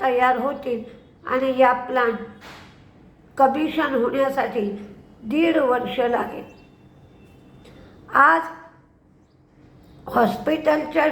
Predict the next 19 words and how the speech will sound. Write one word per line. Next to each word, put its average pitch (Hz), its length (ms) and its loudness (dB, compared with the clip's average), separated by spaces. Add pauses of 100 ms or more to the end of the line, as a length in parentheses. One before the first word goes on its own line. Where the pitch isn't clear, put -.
शेअरमध्येही 247 960 0 (560)
मंदीच 262 540 2
होती 226 540 -2 (240)
हे 262 80 4
आपल्याला 233 560 0
माहीत 214 440 0
आहे, - 240 -12 (1400)
कारण 262 380 4 (840)
हॉस्पिटलचे 262 1000 0
रेट 262 380 2 (720)
जे 233 100 -4
आहेत 233 360 2
ते 240 280 -4
कमी 254 380 -2
करावेत 226 540 0 (600)
असं 247 260 0
सांगितलं 208 600 0
जात 220 340 -2
आहे. 190 120 -16